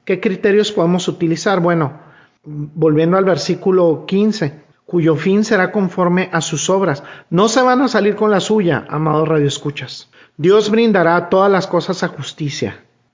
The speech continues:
Porque a veces nos podemos preguntar, o algunas personas pueden preguntarse, "Señor, ¿por qué permites que pase esto? ¿Por qué no llevar a la iglesia a la verdad? ¿Por qué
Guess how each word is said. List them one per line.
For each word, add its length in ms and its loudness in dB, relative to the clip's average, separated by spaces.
Porque 240 -2
a 60 4
veces 460 0
nos 240 0
podemos 300 0
preguntar, 580 0
o 280 2
algunas 420 0
personas 480 -2
pueden 180 0
preguntarse, 560 -2
"Señor, 360 -2
¿por 120 -6
qué 120 -4
permites 640 -2
que 100 -8
pase 540 -4
esto? 340 -6
¿Por 160 0
qué 100 0
no 120 2
llevar 340 2
a 60 2
la 140 2
iglesia 560 0
a 200 -4
la 140 2
verdad? 480 0
¿Por 180 -2
qué 220 -2